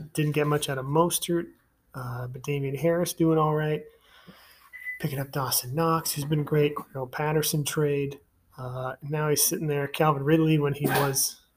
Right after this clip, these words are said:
gave him one good week. If he comes back, it'll be, uh, good for him. Saquon Barkley could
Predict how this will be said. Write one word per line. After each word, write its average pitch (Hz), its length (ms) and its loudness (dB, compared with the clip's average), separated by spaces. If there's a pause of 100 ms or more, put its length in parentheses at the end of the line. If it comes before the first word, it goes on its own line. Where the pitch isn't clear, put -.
(680)
gave 165 160 4
him 156 120 4
one 165 200 6
good 165 160 4
week. 160 440 2
If 139 120 -12
he 156 120 -2
comes 151 280 -2
back, 147 400 -2
it'll 143 100 0
be, 139 360 -4 (800)
uh, 127 240 -2
good 143 280 -2
for - 140 -4
him. 143 200 2
Saquon 143 500 0
Barkley 147 420 2
could 143 420 0